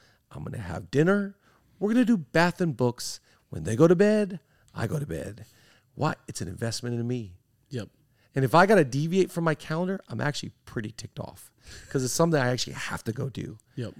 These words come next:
Speaker 1: And I gotta get a dinner with them, and I gotta go to this event, and I gotta go get on an airplane. But, like, if, if, if I had it my way, I'd keep investing in me. Why do I live it with this passion? Because I know
Speaker 2: Mm.
Speaker 1: if I am strong and healthy and,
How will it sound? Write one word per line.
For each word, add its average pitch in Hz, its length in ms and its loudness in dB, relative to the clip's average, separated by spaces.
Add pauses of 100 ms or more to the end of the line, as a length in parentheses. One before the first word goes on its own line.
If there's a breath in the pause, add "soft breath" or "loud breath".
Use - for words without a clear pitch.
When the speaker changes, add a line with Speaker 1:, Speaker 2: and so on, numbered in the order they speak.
Speaker 1:
And - 80 -10
I 104 40 -4
gotta 180 200 6
get 139 160 2
a 117 60 0
dinner 117 240 -2
with 107 160 -4
them, 120 220 -6
and 107 80 -8
I 101 40 -8
gotta 175 240 0
go 139 120 -2
to 127 60 -2
this 117 200 -6
event, 110 240 -6
and - 80 -6
I 120 40 -4
gotta 160 300 4
go 120 400 2 (240 soft breath)
get 135 100 0
on 120 120 -2
an - 80 -6
airplane. 113 380 -4
But, - 180 -6
like, 107 140 -4 (320 soft breath)
if, 113 120 -4 (580)
if, 139 220 -4
if 127 160 -2
I 87 60 -2
had 151 220 0
it 185 40 0
my 160 160 2
way, 160 280 0
I'd 104 200 -6
keep - 380 -10 (200)
investing 135 680 -4
in 123 60 -2
me. 120 200 -4
Why 160 340 2
do 170 160 6
I 151 220 6 (460 soft breath)
live 143 340 6
it 127 220 -4
with 135 240 0
this 139 180 2
passion? 160 500 0 (240 soft breath)
Because 127 300 -10
I 165 120 2
know 240 540 10 (380)
Speaker 2:
Mm. 135 220 -4 (260)
Speaker 1:
if - 160 -12 (100)
I 185 200 4
am 269 180 6
strong 208 560 2
and 180 80 0
healthy 180 420 0
and, 127 240 -4